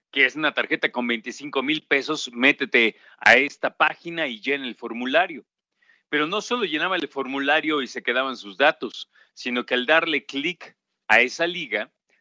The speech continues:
también quedaba vulnerado el teléfono. Estaba ya invadido o podía ser invadido de personas que estaban buscando datos personales.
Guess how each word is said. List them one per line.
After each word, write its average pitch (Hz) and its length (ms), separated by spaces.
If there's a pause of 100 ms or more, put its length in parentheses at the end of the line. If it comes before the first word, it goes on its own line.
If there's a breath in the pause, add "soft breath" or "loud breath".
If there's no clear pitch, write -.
también 135 320
quedaba 143 340
vulnerado 127 680
el 104 160
teléfono. 110 640 (340)
Estaba 139 380
ya 135 160
invadido 135 720
o 117 140
podía 127 360
ser 135 180
invadido 123 520
de 107 120
personas 131 640 (340 soft breath)
que 104 460
estaban 135 340
buscando 135 640 (220)
datos 123 480
personales. 92 800